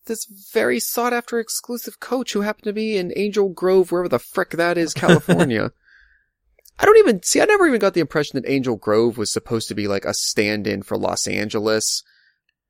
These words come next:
Speaker 1: or San Francisco, like, a big, massive, burgeoning metropolis. I thought it was just supposed to be, like,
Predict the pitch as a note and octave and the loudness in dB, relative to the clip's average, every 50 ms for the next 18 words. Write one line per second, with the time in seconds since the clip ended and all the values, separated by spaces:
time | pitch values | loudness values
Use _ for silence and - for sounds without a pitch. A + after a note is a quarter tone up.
0 | - - A#2 A2+ A2 G#2+ A2 G#2+ A2 A2 A2 G2+ - - - C3+ A#2+ - A#2 A2 | -6 -4 -2 0 2 2 2 2 2 2 0 -2 -4 -4 -2 -2 -2 -2 -2 -4
1 | - A#2+ - - B2 G#2+ G#2 G2+ - F#2 G2 - _ _ - - A#2 A2 G#2+ - | -4 -6 -6 -4 -2 -2 -2 -2 -4 -8 -8 -10 _ _ 0 0 0 0 0 -4
2 | G2+ A2+ A#2 G#2 G#2+ G#2+ G#2+ A2 A2 - - A2+ A2 A#2+ - _ - A2+ G2 G#2 | -10 -10 -10 -8 -8 -6 -8 -6 -8 -4 -4 -4 -4 -6 -10 _ -2 -2 -2 -2
3 | - G#2+ A2 A2 G#2+ G2 G2 - - A#2 G#2+ G#2 - - A2+ A2 A2 A2+ - - | -4 -6 -6 -6 -6 -6 -8 -8 -6 -4 -4 -4 -4 -4 -2 -2 -2 -4 -4 -6
4 | - _ _ _ _ _ _ - - F#4 G4+ F4 G#3+ E3 - D3 C#3+ - D3 C3 | -10 _ _ _ _ _ _ -8 -4 -2 0 2 2 0 0 -4 -6 -2 0 0
5 | B2+ - A#2+ A#2 B2+ B2 A#2+ B2+ - | 0 0 0 0 2 4 4 2 0